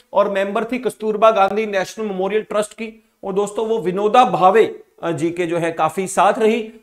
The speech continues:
और भूदान movement में जो है, जहां पर जमीनों को donate करने की दोस्तों बात कही गई थी,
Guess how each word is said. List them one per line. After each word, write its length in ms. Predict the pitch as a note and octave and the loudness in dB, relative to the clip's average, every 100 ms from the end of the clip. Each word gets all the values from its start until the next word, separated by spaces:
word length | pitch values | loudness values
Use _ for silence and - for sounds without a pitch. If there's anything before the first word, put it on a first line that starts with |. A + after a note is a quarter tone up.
| _ | _
और 260 | F3 F#3+ E3+ | 2 2 0
भूदान 640 | D3+ F#3+ G3 A3+ A3+ F#3 E3 | -4 0 2 4 2 -6 -4
movement 420 | E3+ G3+ G#3 - _ _ - | -2 0 0 -2 _ _ -10
में 160 | E3 E3 | -6 -4
जो 100 | E3 | 0
है, 380 | E3+ E3+ - _ C3+ | 0 0 -4 _ -6
जहां 180 | E3+ F3 | -4 -2
पर 160 | G3+ | -2
जमीनों 460 | F3 F3 G3 G#3+ A3 | -4 -4 -2 0 0
को 260 | G#3+ G3+ | 0 -4
donate 500 | F3+ E3+ F3 A3 G#3+ | -4 -4 2 2 0
करने 340 | - D#3+ F3 F#3+ | -2 -2 0 -2
की 220 | F3 F#3 | -4 -6
दोस्तों 340 | D3+ D3+ F#3 | -4 -6 -2
बात 240 | C#3 D3 - | 2 2 0
कही 240 | E3+ G3+ | -2 2
गई 160 | G#3 G3 | 2 2
थी, 280 | G#3 G#3+ | -2 -6